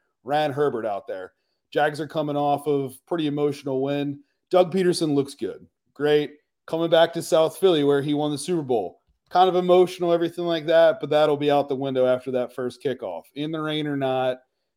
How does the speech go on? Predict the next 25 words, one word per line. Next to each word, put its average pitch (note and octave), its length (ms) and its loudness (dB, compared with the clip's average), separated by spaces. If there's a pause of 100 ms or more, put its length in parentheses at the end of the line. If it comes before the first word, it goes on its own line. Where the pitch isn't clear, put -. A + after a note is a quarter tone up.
the B2+ 120 -8
Eagles, C#3+ 560 0
I B2+ 60 -10
mean, B2+ 400 -6
they're C#3+ 140 -4
grading C3+ 400 -4
out A#2 180 -8
so B2 220 -8
high A#2 180 -16
with A2+ 240 -16
everything B2 520 -8
right A#2+ 200 -4
now, B2 240 -4
dude. B2 480 0
I A#2+ 60 -8
mean, A2+ 320 -6 (600)
pass C3+ 400 2
offense, C3 920 -2
pass C3+ 480 -4
rush, B2+ 480 0
number C3+ 320 -2
one B2+ 200 -2
overall, B2+ 640 -2
total A#2 420 -8
yards. B2+ 600 -2